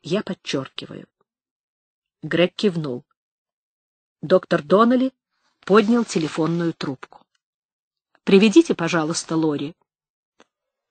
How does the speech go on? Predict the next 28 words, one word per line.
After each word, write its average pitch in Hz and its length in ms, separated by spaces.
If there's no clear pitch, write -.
Грег 262 360
не 262 140
знал, 247 340
к - 100
чему 240 260
готовиться. - 800
Конечно, 190 440
это 196 200
была 196 220
не 220 160
та 311 260
очаровательная 180 840
Лори 180 320
в - 80
коротенькой 175 640
юбочке 190 460
и 170 60
майке 226 480
с - 160
узеньким 208 400
ремешком, 196 640
подчеркивавшим 190 880
ее 175 140
тонкую 170 460
талию, 190 500
и 190 100
в - 40
сандалиях. 143 680